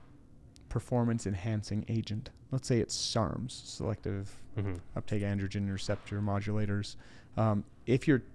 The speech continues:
Speaker 1: taking something that's not allowed, the rules dictate that you can't be taking it while you're competing.
Speaker 2: Yeah.
Speaker 1: Like, they don't want you to take it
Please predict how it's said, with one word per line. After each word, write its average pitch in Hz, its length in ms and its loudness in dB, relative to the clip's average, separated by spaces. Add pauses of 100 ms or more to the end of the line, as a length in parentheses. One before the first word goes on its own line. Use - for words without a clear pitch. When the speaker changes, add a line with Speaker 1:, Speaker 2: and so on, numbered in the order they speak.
Speaker 1:
taking 143 440 4
something 110 760 -2
that's - 320 -4
not 90 200 0 (160)
allowed, 107 580 0 (1200)
the 120 320 6
rules 127 640 4 (180)
dictate - 500 2
that 85 80 0
you 120 100 2
can't - 260 2
be 120 80 0
taking 117 380 0
it - 120 -2
while 110 380 2
you're 101 160 0
competing. 107 540 -6 (960)
Speaker 2:
Yeah. 110 140 2
Speaker 1:
Like, 117 140 2 (420)
they 147 120 8
don't 151 260 6
want 123 280 4
you 135 80 2
to 123 140 -2
take 117 280 2
it 113 80 2